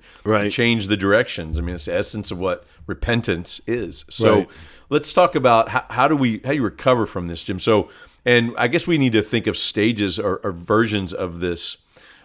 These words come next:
Speaker 2: uh, where you have somebody who's just, they've grown cold, you know, uh, they're not passionate, there's no joy, there's no love, that, and, and somebody's just kind of going through the motions in that way.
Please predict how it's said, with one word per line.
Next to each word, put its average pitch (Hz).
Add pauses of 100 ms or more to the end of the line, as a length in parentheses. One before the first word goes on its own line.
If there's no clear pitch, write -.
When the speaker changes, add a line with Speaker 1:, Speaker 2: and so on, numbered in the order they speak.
(140)
Speaker 2:
uh, 98 (140)
where 104 (340)
you 110
have 135
somebody 117
who's 104
just, 95 (100)
they've 95
grown 98
cold, 117 (460)
you 101
know, 90
uh, 85 (120)
they're 92 (320)
not 110
passionate, 110
there's 92
no 104
joy, 104
there's 87
no 107
love, 98 (380)
that, -
and, 120
and 120
somebody's 151
just 123
kind 117
of 95 (360)
going 120
through 107
the 95
motions 95
in 85
that 82
way. 78